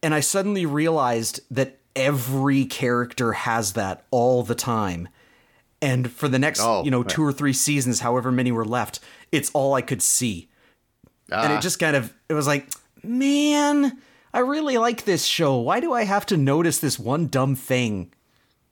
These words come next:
Speaker 2: <laughs> Yeah. Uh, honestly, it doesn't, it doesn't really bug me that bad.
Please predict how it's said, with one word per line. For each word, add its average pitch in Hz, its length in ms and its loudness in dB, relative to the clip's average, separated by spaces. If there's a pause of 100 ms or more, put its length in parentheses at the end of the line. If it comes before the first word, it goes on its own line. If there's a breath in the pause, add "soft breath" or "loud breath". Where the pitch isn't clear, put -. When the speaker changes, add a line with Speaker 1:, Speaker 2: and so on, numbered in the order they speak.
(120)
Speaker 2:
<laughs> - 100 -16 (1300 soft breath)
Yeah. 82 480 0 (1500)
Uh, 185 200 2
honestly, 208 360 2
it 160 60 -2
doesn't, 143 280 -2 (140)
it 156 120 -2
doesn't 170 260 0
really 139 240 2
bug 110 280 0
me 98 140 -2
that 76 460 -6
bad. 67 280 -4